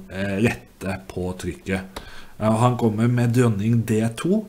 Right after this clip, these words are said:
som skaper trusler ned mot bonden på D seks. Eh, og den bonden er ikke enkel å forsvare.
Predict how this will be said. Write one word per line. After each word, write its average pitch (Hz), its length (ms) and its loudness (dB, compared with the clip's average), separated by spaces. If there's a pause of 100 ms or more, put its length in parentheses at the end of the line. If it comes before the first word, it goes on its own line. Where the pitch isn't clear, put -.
(320)
som 117 140 -4
skaper 110 440 0
trusler 107 520 -2
ned 101 260 0
mot 110 220 -2
bonden 98 520 -2
på 104 200 0 (160)
D 104 140 -2 (100)
seks. - 460 -6 (500)
Eh, 131 240 2
og 131 160 2
den 131 240 2
bonden 127 320 0
er 117 140 -4
ikke 120 280 0
enkel 107 400 0
å 113 160 0
forsvare. 117 560 -2